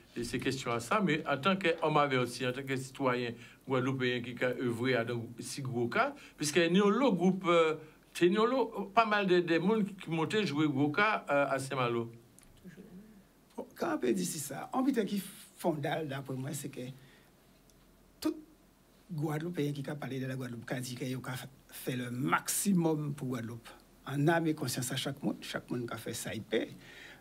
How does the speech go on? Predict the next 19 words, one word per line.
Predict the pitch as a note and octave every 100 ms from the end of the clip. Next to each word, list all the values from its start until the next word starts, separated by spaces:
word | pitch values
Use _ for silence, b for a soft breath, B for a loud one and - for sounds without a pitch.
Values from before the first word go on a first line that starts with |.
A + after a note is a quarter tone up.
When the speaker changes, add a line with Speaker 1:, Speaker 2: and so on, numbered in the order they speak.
| B
Speaker 2:
Bon, | D3 E3+
toujours, | - G#3 C4
il | B3
y |
a | A3+
un |
moyen | G#3+ F3+ F3+ G3
de | F3+ F3+ F3+
débattre, | D#3 E3 D#3 D3+ E3 F#3+ - - - B B
de | D#3 E3+
comparer | F3 E3 E3+ F3+ F3
les | F#3
résultats, | F3+ F3+ D#3 D#3+ C#3+ - D#3+ F3
de | F3+
voir | F3 C3+ F3 F3 F3
les | G3+ F3
objectifs, | F3+ C#3+ E3+ - B3 -
hein. | D#3 F#3 F3+ E3 B B B B - - - -
Donc, | - E3+ E3+